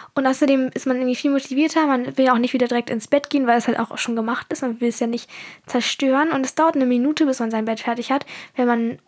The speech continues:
also manchmal dauert's ein bisschen länger, <laughs> wenn man sich so richtig Mühe gibt, aber eigentlich dauert es so eine Minute, man kann dabei ja von mir aus auch noch Musik hören, dann macht's auch noch ein bisschen mehr Spaß, aber halt, ich glaub, viele Leute drücken sich halt davor, weil es irgendwie einfach ein bisschen nervig ist, aber eigentlich ist es halt einfach keine große Sache.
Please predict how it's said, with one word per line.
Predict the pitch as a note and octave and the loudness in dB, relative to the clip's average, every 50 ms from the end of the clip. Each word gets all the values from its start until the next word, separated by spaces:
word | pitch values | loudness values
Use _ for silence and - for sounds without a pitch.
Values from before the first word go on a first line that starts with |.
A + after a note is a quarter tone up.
| - | -6
also | - A#3+ A3+ A3+ | -4 -2 0 2
manchmal | A#3 A#3 A3+ B3+ | 0 0 0 0
dauert's | A#3+ A#3+ A#3 A#3+ | -2 -2 -2 -4
ein | - | -6
bisschen | - - - A#3+ | -10 -4 0 0
länger, | A#3+ A#3+ A#3+ B3 | 0 2 2 2
<laughs> | |
wenn | B3 C4 | 2 2
man | B3+ | 4
sich | B3 C4+ C4 | 2 2 2
so | - C4 | 2 2
richtig | C4 B3+ - - - | 0 0 -4 -6 -4
Mühe | B3+ C#4 D4 | -2 -2 0
gibt, | C#4+ C#4 C4+ - | 0 -2 -2 0
aber | - A#3+ A#3+ | 0 0 2
eigentlich | - C4 C#4 D4 - | 2 2 0 -2 0
dauert | - C4+ C4 C4+ | 0 -2 -2 -2
es | - - | -4 -4
so | B3 | -4
eine | A#3 A#3 | -4 -2
Minute, | A#3 B3+ D4 F4 F4 - F#4+ F4+ F4+ F4+ - - - - - - - | -2 0 0 0 0 0 0 0 -2 -2 -8 -14 -14 -14 -16 -14 -4
man | - C4+ | -4 -2
kann | - C4+ C#4+ | -2 0 -2
dabei | C#4+ C4+ C4 | 2 2 4
ja | B3+ B3 | 2 2
von | - C4 C4 | 2 0 0
mir | C4+ B3+ | 0 0
aus | A#3+ - | 0 -2
auch | - B3 | -4 -4
noch | A3+ A3 - _ - | -4 -4 -6 _ -4
Musik | A3+ A3+ A#3 C#4 D4 D4 - | -4 -2 0 0 -2 -2 -2
hören, | - A3+ A3+ B3+ D4+ - - - - - - _ - | -2 0 0 0 -2 -4 -6 -20 -20 -20 -20 _ -6
dann | - A#3 A#3 A3+ A3+ A3+ | -2 0 0 0 0 0
macht's | A3 A3+ A#3 - - | 0 0 -2 -2 -4
auch | - A3 | -4 -4
noch | A3 G#3 - - | -4 -4 -4 -2
ein | A3+ A#3 | 0 0
bisschen | B3 - - B3+ C4 | 0 2 2 0 2
mehr | D4 D#4+ D4+ | 2 0 0
Spaß, | - - - A#3 A3 - | 0 0 0 0 0 0
aber | A#3+ A#3+ A#3+ B3 - - - - - - - - | -2 -2 -2 -2 -2 -8 -20 -20 -20 -16 -6 -2
halt, | B3+ B3 B3 - - - | -2 0 -2 -2 -8 -8
ich | B3+ - | -8 -2
glaub, | - C#4 C#4 C4+ | 0 0 0 0
viele | - - C#4+ C#4+ C4+ | 0 0 2 4 4
Leute | C4 B3+ B3 | 4 4 0
drücken | - C4 C4+ D4 D4 C#4 B3+ | 0 0 0 0 0 -2 -2
sich | C4 B3+ - - | -2 -2 -2 0
halt | C4 B3 - | -4 0 0
davor, | B3+ A#3+ - - C4+ B3+ B3+ B3 | -2 -2 -2 0 0 0 2 2
weil | B3 A#3+ | 2 0
es | A#3+ A#3+ - _ - | 0 -2 -6 _ -2
irgendwie | - C#4+ C#4 C#4+ C4+ C4 - | -2 -2 0 -2 -2 -2 -2
einfach | - C#3+ - C4 B3 - | -4 -4 -4 -6 -8 -8
ein | |
bisschen | - - - - B3+ A#3 A#3 A#3+ - _ - | -10 -12 -4 -2 -2 -2 -2 -4 -8 _ -6
nervig | - B3 A#3 A#3+ C4 C4+ - D#4 D#4+ D4+ - | -2 0 2 2 2 0 2 0 0 0 2
ist, | E4+ E4+ E4 - | 0 0 2 2
aber | D4 B3+ B3+ B3 | 0 2 2 2
eigentlich | C4+ C4+ C#4 C4+ - | 4 2 2 0 -2
ist | C4+ - - | -4 -8 -6
es | - - | -4 -4
halt | C4 - C4 | -2 0 0
einfach | C4 - B3+ - | -2 -2 -4 -8
keine | - - B3 A#3 | -2 -2 -2 -2
große | - B3+ A#3+ B3 - - B3 | 0 0 0 0 0 0 0
Sache. | B3 A#3 C4 - | -2 -2 2 2